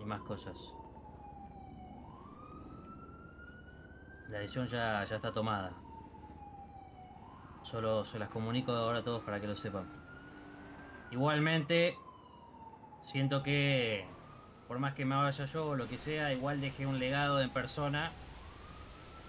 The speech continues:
que es Rashid, que son Hana, que es el chino, que es Zero, que son gente que es laburadora y que más o menos mantiene mis,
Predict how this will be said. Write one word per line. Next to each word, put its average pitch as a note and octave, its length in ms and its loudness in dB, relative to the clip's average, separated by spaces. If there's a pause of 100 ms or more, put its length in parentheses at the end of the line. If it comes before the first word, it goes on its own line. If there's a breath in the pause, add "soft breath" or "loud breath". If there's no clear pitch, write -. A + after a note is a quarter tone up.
(560)
que A#2 260 -4
es A#2 80 -2
Rashid, C#3+ 460 2 (720)
que A2 80 -4
son A2+ 500 -2
Hana, C#3 440 4 (600)
que A#2+ 160 -2
es A2+ 60 -2
el G2+ 60 -8
chino, C#3 460 4
que B2 80 0
es G#2+ 80 -6
Zero, C#3+ 420 2 (920)
que - 80 -6
son B2 180 0
gente B2 200 0
que A#2 100 2
es A2 40 2
laburadora B2 540 6
y C#3+ 60 6
que A#2+ 160 4
más D#3 140 6
o D3 40 4
menos C#3+ 180 8
mantiene C3 340 4
mis, A#2 380 0